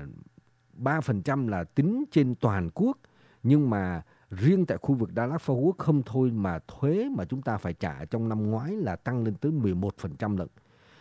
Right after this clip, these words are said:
Và trung bình mà chúng ta phải trả là khoảng chừng năm ngàn tám trăm đô la cho tiền thuế vào năm ngoái, tức là cao hơn nhiều so với lại cái số trung bình trên toàn quốc là ba ngàn ba trăm chín mươi chín.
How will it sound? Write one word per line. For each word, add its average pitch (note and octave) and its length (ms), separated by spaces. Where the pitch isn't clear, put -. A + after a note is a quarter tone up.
Và G#2 360
trung F3 320
bình A2 220
mà G2 140
chúng E3 200
ta D3+ 120
phải F#2+ 180
trả E2+ 300
là F#2 120
khoảng F2+ 320
chừng G2 360
năm D#3+ 280
ngàn F2+ 260
tám A3+ 420
trăm C#3 240
đô B2 140
la A#2 260
cho A2+ 140
tiền E2+ 340
thuế E3+ 300
vào D#3+ 120
năm F#2 280
ngoái, C3+ 320
tức - 180
là G#2+ 160
cao D3+ 420
hơn D3 220
nhiều G#2+ 280
so C#3+ 340
với C#3+ 200
lại F2+ 400
cái D#3 140
số F#3+ 640
trung E3 260
bình F#2 220
trên B2 180
toàn F#2 320
quốc - 200
là G2 100
ba A#2+ 220
ngàn F#2+ 260
ba A#2 160
trăm A2 260
chín F3+ 300
mươi C3+ 180
chín. G#3 300